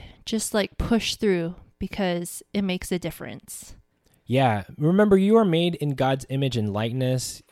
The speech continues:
Speaker 2: You, you're so special, and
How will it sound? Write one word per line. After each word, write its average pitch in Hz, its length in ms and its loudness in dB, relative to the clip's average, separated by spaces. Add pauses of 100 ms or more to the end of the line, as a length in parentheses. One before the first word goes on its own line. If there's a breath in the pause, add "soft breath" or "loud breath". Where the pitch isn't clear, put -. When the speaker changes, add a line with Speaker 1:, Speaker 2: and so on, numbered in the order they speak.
(140)
Speaker 2:
You, 127 360 0 (140)
you're 139 220 2
so 143 220 0
special, 147 680 2 (400 loud breath)
and 123 480 -2